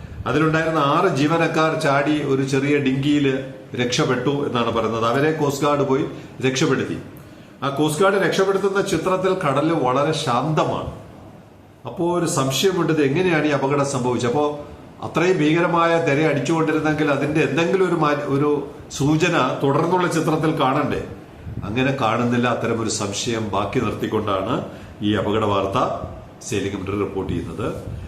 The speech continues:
രണ്ടാമത്തത് എം എസ് സി അന്റോണിയ, ഒരു പക്ഷേ നമ്മുടെ ഇവിടെ ഏതെങ്കിലും സമയത്ത് വരേണ്ടിയിരുന്ന ഒരു കപ്പലാണ്. എം എസ് സി അന്റോണിയ കരയിൽ ഉറച്ചുപോയി. അപകടം,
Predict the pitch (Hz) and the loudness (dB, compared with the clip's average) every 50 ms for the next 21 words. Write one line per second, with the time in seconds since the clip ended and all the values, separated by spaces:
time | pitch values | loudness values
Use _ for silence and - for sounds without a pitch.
0 | - - - - 107 117 127 139 156 190 202 202 202 202 214 196 175 135 - - | -14 -12 -8 -4 -2 -2 0 0 2 2 2 2 2 2 2 2 2 2 2 0
1 | - - - - - - - - - - - - - 110 120 139 165 190 180 - | 0 -2 -4 -8 -10 -12 -12 -12 -12 -10 -8 -6 -4 -2 0 0 2 2 2 2
2 | 185 160 147 - - 185 185 185 175 165 131 101 85 - - - - - - - | 2 2 2 2 2 4 4 4 4 2 2 0 -2 -4 -8 -10 -12 -12 -10 -8
3 | - 113 120 123 120 - - 151 151 143 139 120 135 139 143 139 139 139 135 131 | -6 -4 -2 0 0 0 2 0 2 2 0 0 0 0 0 2 2 2 2 2
4 | 131 139 143 156 156 147 151 147 135 143 147 143 135 123 123 127 135 131 131 135 | 2 2 2 2 2 2 2 0 0 0 0 0 2 2 2 2 2 2 2 2
5 | 135 127 123 123 120 117 120 110 - 139 135 131 123 117 117 117 98 95 95 - | 2 2 2 0 -2 -2 -2 -2 -2 0 0 2 2 2 0 0 -2 -4 -4 -8
6 | - - - - - - - - - - 107 113 127 127 127 139 143 147 147 139 | -12 -16 -18 -20 -20 -18 -18 -14 -8 -4 -2 0 0 0 2 2 2 2 2 2
7 | 127 - - - - 107 117 - - 147 147 139 143 147 147 139 135 127 135 - | 0 -2 -4 -6 -6 -6 -4 0 2 2 2 2 4 2 2 2 2 0 0 -2
8 | - - - - - - - 113 110 120 135 147 143 135 110 104 117 120 - - | -6 -8 -10 -12 -10 -4 -2 0 2 2 2 2 2 2 2 2 0 0 0 -2
9 | 131 - - 80 - - - - - - - - - - - - - - - - | -2 -2 -2 -4 -6 -8 -12 -14 -18 -18 -20 -20 -20 -20 -20 -20 -20 -20 -20 -20
10 | - - 82 92 107 123 131 139 | -18 -14 -10 -6 -4 -2 0 -2